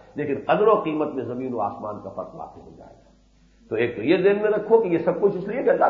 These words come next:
تمہیں دیکھنا چاہتا ہے، لیکن بلے یعلم اللہ من ینصرہ ورسلہ بالغیب، prove your worth۔ باقی اللہ خود القوی ہے، العزیز ہے، زبردست ہے، توانا ہے، جب چاہے آنے واحد میں نظام برپا کر سکتا ہے،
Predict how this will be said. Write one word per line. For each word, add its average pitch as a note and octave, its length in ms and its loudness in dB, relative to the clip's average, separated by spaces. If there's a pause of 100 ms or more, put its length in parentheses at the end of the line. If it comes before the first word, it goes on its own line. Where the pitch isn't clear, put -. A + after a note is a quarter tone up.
تمہیں A4 200 4
دیکھنا G#2+ 320 -4
چاہتا E2 360 -12
ہے، - 140 -18 (1040)
لیکن F2 420 0
بلے B2 260 4
یعلم A#3 340 6
اللہ A#3+ 420 2
من A#3 120 0
ینصرہ A3 460 -2
ورسلہ A3+ 760 -2
بالغیب، G#3 400 -8 (340)
prove A3 220 -4
your B4+ 120 -2
worth۔ - 260 -6 (840)
باقی G#2 280 -4
اللہ G#2+ 400 -6
خود E3+ 140 -2 (160)
القوی A#2+ 600 -4
ہے، A#2+ 60 -6
العزیز F2 720 -12
ہے، - 40 -20
زبردست F2 680 -12
ہے، - 60 -20 (120)
توانا F2 380 -10
ہے، - 200 -16
جب G#2+ 140 -4 (120)
چاہے A#2 240 0
آنے F#2+ 320 -6
واحد G2 320 -4
میں A2 160 2 (280)
نظام G#2 340 0
برپا F2+ 260 -4
کر F2 140 -12
سکتا - 420 -12
ہے، - 60 -20